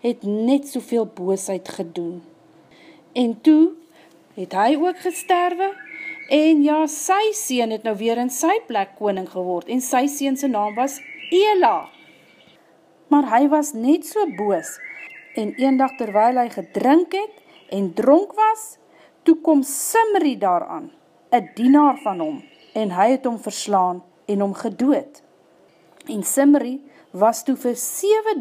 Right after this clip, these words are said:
dae koning gewees. En toe die volk hoor wat gebeur het,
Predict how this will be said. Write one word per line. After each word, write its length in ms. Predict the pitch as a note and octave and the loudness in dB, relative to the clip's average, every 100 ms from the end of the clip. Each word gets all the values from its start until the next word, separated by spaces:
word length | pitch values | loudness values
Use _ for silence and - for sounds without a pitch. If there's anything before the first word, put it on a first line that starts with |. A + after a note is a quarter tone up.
| F3+ | -2
dae 360 | G#3 G3+ G3+ G3 _ _ | 0 2 0 -4 _ _
koning 380 | - B3 A#3 A3+ | -4 0 0 -2
gewees. 640 | - G#3 F#3 F3+ E3 - - _ _ _ _ _ - | -6 -6 -4 -6 -8 -14 -18 _ _ _ _ _ -10
En 220 | A3 G3+ | -8 -2
toe 160 | C#4 C4 | 0 0
die 140 | A3+ | -2
volk 320 | - C#4+ C#4 | 2 2 2
hoor 300 | G3+ A#3+ C4+ A#3+ | 0 2 2 0
wat 200 | G3+ G#3+ | -2 -4
gebeur 460 | - F#3+ F#3 D#4 F#4 | -6 -6 2 2 2
het, 200 | F#4+ | -2